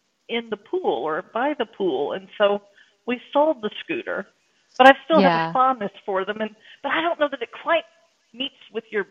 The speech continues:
Speaker 1: bad girl image of, you know, that you'd be on a twist and go scooter. <laughs>
Speaker 2: <laughs> Yeah, it's kind of anticlimactic a little bit, but, you know, no, I, I see people on scooters and I think, like,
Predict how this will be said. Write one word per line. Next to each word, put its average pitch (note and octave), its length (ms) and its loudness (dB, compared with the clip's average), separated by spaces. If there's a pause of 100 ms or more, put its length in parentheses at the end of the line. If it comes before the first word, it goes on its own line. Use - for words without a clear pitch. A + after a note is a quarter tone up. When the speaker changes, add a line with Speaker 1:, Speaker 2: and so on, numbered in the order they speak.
Speaker 1:
bad F#3 380 0
girl G#3 340 -2
image G3+ 320 -6
of, F#3 80 -12 (280)
you G#3 80 -12
know, E3 120 -8 (220)
that F#3 120 -10
you'd F#3+ 220 -10
be G3 100 -2
on F#3 100 -4
a E3+ 80 -4 (120)
twist A3 240 -2
and F#3 140 -8
go F3 160 0 (140)
scooter. A3+ 440 0
<laughs> - 40 -2 (600)
Speaker 2:
<laughs> C#4+ 960 6 (400)
Yeah, D4 420 12 (220)
it's A4+ 160 0
kind G#3+ 220 2
of F#3 80 2
anticlimactic F3+ 960 -2
a G3 60 -8
little G3 240 -4
bit, G3 280 -4 (260)
but, F4+ 440 -2
you E4+ 140 -6
know, G3+ 320 -4 (140)
no, D#4+ 200 -4
I, B3+ 220 -2 (240)
I B3+ 140 -8
see D4+ 200 -14
people D#4 300 -10
on B3+ 140 -8
scooters C4+ 520 -10
and A#3+ 260 -10
I G3+ 180 -8
think, G#3 380 -10
like, G3 200 -12